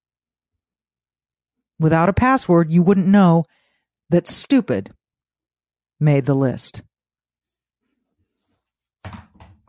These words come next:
The list is stupid, Stanford. And yes, there are too many administrators, and they've got to find stuff to do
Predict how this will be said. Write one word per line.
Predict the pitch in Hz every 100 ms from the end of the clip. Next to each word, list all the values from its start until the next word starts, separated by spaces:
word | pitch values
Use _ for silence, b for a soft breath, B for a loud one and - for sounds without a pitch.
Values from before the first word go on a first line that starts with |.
| _ _ _ _ _ _ _ _ _ _ _ _ _ _
The | 175
list | 170 180 - -
is | 170 160
stupid, | - - 120 131 120 - _ _ _ _
Stanford. | - 131 110 - 117 113 - _ _ _ _ _ _ _ -
And | 170 170
yes, | 170 -
there | 165 -
are | 170 170
too | 190
many | 160 151 139
administrators, | 135 135 - - - - - B B
and | 175 180
they've | 175
got | 185 185
to |
find | 180 185 170 165
stuff | - - - 196 190 -
to | 185
do | 156 123 117